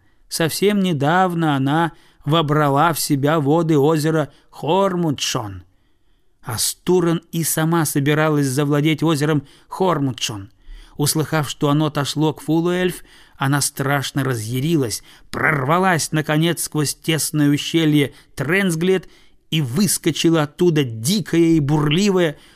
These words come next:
унося с собой много больше деревьев и земли, чем обычно. Стояла весна, и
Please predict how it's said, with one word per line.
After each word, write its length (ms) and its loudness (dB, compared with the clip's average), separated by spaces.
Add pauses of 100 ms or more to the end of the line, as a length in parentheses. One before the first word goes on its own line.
унося 440 0
с 60 -4
собой 340 0
много 480 2
больше 520 0
деревьев 600 0
и 60 -4
земли, 480 -6 (220)
чем 260 -6
обычно. 520 -10 (760)
Стояла 500 -2
весна, 540 0 (760)
и 360 2